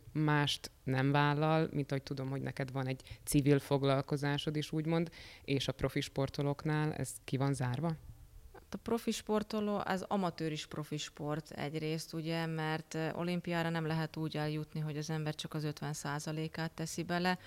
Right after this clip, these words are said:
Speaker 2: abba is teljesen száz százalékot bele kell rakni.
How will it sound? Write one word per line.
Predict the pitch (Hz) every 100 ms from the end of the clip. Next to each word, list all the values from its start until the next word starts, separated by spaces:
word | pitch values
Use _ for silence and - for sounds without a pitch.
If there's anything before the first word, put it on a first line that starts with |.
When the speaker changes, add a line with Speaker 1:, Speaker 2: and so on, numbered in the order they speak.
| - - -
Speaker 2:
abba | - 156
is | 165 160
teljesen | - 170 160 - 156
száz | - 143 151
százalékot | - 147 151 151 160 165 156
bele | 170 175
kell | - 180
rakni. | 180 185 - 196 202